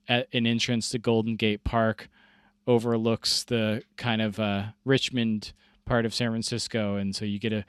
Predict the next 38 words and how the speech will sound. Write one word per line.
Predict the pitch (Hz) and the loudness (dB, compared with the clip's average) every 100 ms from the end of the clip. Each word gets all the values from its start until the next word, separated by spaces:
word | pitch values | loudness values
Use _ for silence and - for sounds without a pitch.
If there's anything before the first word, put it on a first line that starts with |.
| - | -8
glimpse | - 139 131 | 0 2 2
of | 135 | 2
the | 123 | 2
bay | 110 127 120 | 4 6 6
and | 113 | 4
Mount | 117 113 | 4 2
Tam-, | - 131 - | 0 0 2
<laughs> | 262 | 4
Mount | 143 123 | 4 4
Tamalpais, | 123 131 113 - 120 117 - | 2 0 2 2 4 4 4
and | 120 | 4
yet | 123 | 4
you | 120 120 | 4 4
have | 120 113 | 4 2
this | 113 | 0
sort | 120 113 | 0 2
of | 110 | 2
verdant, | 113 113 113 113 - - - - - | 4 4 4 2 -2 -14 -20 -16 0
uh, | 123 113 | 4 6
eucalyptus | 113 120 - 127 113 - 120 110 - | 6 4 4 6 6 4 0 0 -2
and | 120 113 | 0 0
redwoods | 110 113 107 113 110 101 - - - - | 2 0 2 2 2 0 -4 -6 -14 0
on | 117 | 4
the | 113 | 8
other | 113 113 | 8 8
side. | 110 123 113 110 104 - _ _ - _ _ - | 6 4 4 2 -2 -10 _ _ -20 _ _ 2
Uh, | 127 117 113 113 - - - - - - - - | 6 6 4 0 -12 -12 -12 -12 -16 -18 -8 2
and | 127 123 117 110 - - _ _ _ - - | 6 6 6 4 2 -6 _ _ _ -20 2
yeah, | 190 214 | 8 10
I | |
don't | 170 | 10
know. | 180 180 101 | 10 10 8
Like, | 120 107 - - _ _ _ _ - | 6 4 -2 -16 _ _ _ _ 0
so | - 156 | 6 10
yeah, | 139 143 120 | 10 10 6
b-, | 110 | 4
somewhere | 143 147 156 156 | 4 6 8 8
between | 151 - 143 139 | 6 6 6 6